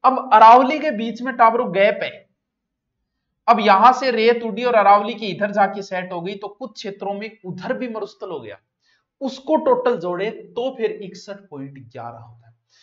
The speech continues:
यानी अरावली के इधर अट्ठावन प्रतिशत भाग भी मरुस्थल है, लेकिन राजस्थान में कुल मरुस्थल बच्चों इकसठ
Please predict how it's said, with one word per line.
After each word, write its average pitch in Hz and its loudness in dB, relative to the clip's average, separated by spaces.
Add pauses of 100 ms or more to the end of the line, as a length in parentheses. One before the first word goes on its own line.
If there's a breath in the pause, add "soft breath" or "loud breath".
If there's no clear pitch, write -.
(180 soft breath)
यानी 185 -10
अरावली 185 0
के 196 -10
इधर 165 -10
अट्ठावन 165 -14
प्रतिशत 175 -16
भाग 160 -8
भी 175 -18
मरुस्थल 165 -12
है, 170 -6
लेकिन 208 -4 (580 soft breath)
राजस्थान 185 0
में 180 -10
कुल 233 -10
मरुस्थल 160 -12
बच्चों 170 -18
इकसठ 175 -20